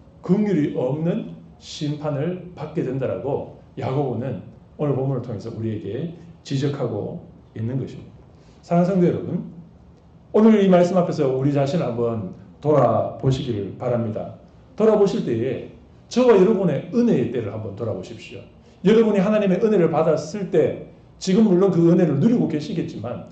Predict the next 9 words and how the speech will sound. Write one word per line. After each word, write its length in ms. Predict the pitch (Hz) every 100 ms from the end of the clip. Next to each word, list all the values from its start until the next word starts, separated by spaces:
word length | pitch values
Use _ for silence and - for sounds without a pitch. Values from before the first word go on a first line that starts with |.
| - -
그러나 280 | 233 226 180
여러분의 420 | 180 190 180 165
인생 300 | 143 127 175
속에서, 600 | 185 147 107 - 120 95 - - -
여러분, 440 | 208 185 151 165
우리가 180 | 147 165
살아온 340 | 190 180 151
인생 240 | 131 165 151
속에서 440 | 127 117 123 -